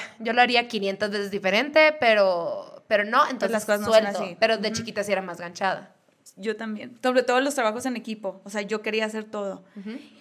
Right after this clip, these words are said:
Speaker 2: Y eso me hacía sentir bien, pero al final,
Speaker 1: Yo también.
Speaker 2: pues, o sea, no era lo más sano ni para mí, ni para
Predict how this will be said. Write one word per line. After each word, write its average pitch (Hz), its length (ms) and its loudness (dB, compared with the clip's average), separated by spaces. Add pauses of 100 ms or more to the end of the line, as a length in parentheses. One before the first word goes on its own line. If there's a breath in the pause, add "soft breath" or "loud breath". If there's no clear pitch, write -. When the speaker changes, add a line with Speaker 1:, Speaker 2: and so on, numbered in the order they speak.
(140)
Speaker 2:
Y 311 520 0 (380)
eso 240 220 0
me 269 80 4
hacía 226 180 0
sentir 247 320 -4
bien, 262 260 -2
pero 220 160 0
al 214 80 0
final, 208 1000 0
Speaker 1:
Yo 196 60 -2
también. 185 400 -6
Speaker 2:
pues, - 540 4 (240)
o 185 80 -16
sea, 190 240 -2
no 202 180 4
era 202 200 8
lo 208 180 2
más 190 240 -2
sano 196 300 -2
ni 196 140 -6
para 180 240 0
mí, 170 180 -6
ni 190 120 -6
para 175 420 0